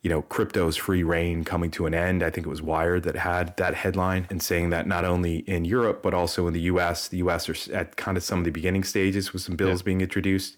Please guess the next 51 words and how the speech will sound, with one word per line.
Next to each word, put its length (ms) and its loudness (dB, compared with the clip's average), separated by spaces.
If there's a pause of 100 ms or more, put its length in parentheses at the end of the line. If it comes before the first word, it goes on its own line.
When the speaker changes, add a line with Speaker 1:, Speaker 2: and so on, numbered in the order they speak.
(100)
Speaker 1:
And 140 0
there's 160 0
a 60 2
lot 340 -2
longer 440 0
that 180 -8
the 140 -16
U 200 0
S 220 -6
needs 160 -8
to 80 -16
go 160 -2
on 160 -4
this. 180 -4
So, 240 -2 (560)
you 300 -6
know, 100 -4
the 180 -10
E 60 -2
U 260 0
setting 540 0 (400)
the 180 -2
benchmark 500 -4
here, 300 -4 (100)
which 240 -4
is 120 -4
pretty 340 -4
cool 400 -4
to 100 -14
be 160 0
over 160 0
here 220 -4
while 160 -6
that's 240 -8
all 80 -4
going 260 -8
on. 200 -12 (460)
Never 220 0
mind 220 0
all 140 -2
that 120 -4
other 160 -4
crap 320 -6
going 260 -6
on 160 -6
in 80 -10
that 120 -8
country 320 -8
I 80 -4
came 200 -10
from. 220 -10